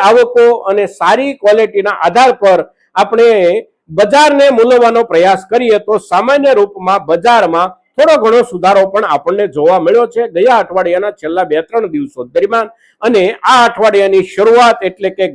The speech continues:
ગઈકાલનો દિવસ સોમવારનો, આજે મંગળવારના દિવસે સાત ઓક્ટોબરે જ્યારે આપણે ચર્ચા કરીએ છીએ ત્યારે ગઈકાલના દિવસે પણ આપણા મગફળીના બજાર ભાવમાં સામાન્ય રૂપમાં સુધારો આપણને જોવા મળ્યો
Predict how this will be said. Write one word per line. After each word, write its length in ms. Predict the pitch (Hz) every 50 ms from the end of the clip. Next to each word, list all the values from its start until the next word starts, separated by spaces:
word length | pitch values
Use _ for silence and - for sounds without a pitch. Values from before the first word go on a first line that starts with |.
| 120 123
ગઈકાલનો 640 | 170 196 247 247 - 262 254 262 262 269 262 254 220
દિવસ 420 | 233 233 240 240 233 - - _ _ _ _ _ _ -
સોમવારનો, 640 | - - 208 233 233 240 240 240 - 226 233 240 240 240 240 - 165
આજે 220 | 185 175 185 180
મંગળવારના 800 | 151 135 147 175 214 247 247 240 240 226 226 226 220 220 226 226 208
દિવસે 440 | 165 165 190 190 190 - 196 190 196 190 190 - - _ _ _
સાત 420 | - - 214 220 240 247 254 247 - 202 202
ઓક્ટોબરે 480 | 196 202 196 - 269 220 226 226 233 214
જ્યારે 260 | 175 202 202 202 202
આપણે 340 | 190 190 190 190 190 185 185
ચર્ચા 380 | 180 175 175 170 190 185 175 -
કરીએ 260 | 160 156 160 170 175 170 -
છીએ 220 | - 151 160 165
ત્યારે 420 | 165 - 190 196 196 180 175 180 180
ગઈકાલના 600 | 160 143 147 151 147 185 190 185 175 175 175 156 147
દિવસે 340 | 147 151 139 - - 226
પણ 320 | 214 - 170 170 165 156 - - _ _ _ - 175
આપણા 240 | 185 185 262 277 262
મગફળીના 560 | 240 226 - - 220 220 214 202 196 196 185
બજાર 340 | 170 165 165 196 208 202 175
ભાવમાં 400 | 160 156 160 156 165 196 190 -
સામાન્ય 500 | - - 170 202 247 277 285 277 277 269
રૂપમાં 320 | 233 202 185 - 196 185 190
સુધારો 320 | - 143 143 170 175 156 135
આપણને 300 | 123 - - 143 156 165
જોવા 260 | 139 147 156 160 170
મળ્યો 240 | 196 226 247 247 240